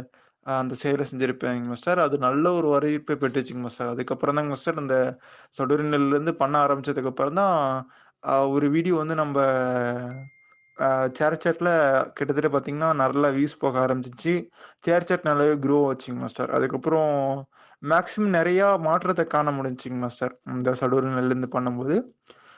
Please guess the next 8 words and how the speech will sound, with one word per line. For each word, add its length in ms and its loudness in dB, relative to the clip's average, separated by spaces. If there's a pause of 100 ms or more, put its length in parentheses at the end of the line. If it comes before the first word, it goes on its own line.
அதுக்கப்புறம் 420 0
மாஸ்டர் 420 0
அதை 120 2
பண்ணிகிட்டே 280 0
இருந்தோம் 280 0
தொடர்ந்து. 520 0
அதுக்கப்புறமேல 560 0
வந்து, 560 0